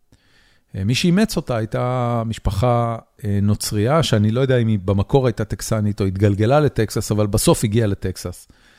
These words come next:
היא, אמא שלו נולדה בשנת אלף תשע מאות חמישים וארבע, והוא אומר לי, "אז, אה, ל-, לשני חבר'ה, אה, יהודים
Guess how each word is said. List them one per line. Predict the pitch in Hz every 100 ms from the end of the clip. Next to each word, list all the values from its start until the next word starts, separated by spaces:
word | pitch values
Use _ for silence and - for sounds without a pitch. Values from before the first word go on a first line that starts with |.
| _
היא, | 127 117 127 - 147
אמא | 151
שלו | - 113 104
נולדה | 110 107 101 120
בשנת | 113 - 120 113
אלף | 104
תשע | - 113
מאות | 107
חמישים | 107 104 113
וארבע, | 104 127 151 110
והוא | 101
אומר | 107 120
לי, | 104
"אז, | 110 123 117 113 _ _ _ _ _ _ -
אה, | 101
ל-, | 95 101 98 110
לשני | 98 98 - 127 127 120
חבר'ה, | 131 123 117 104 101 98 98 101 - 101
אה, | 95 98 98 98 95 - _
יהודים | 104 101 92 98 131 127 117 107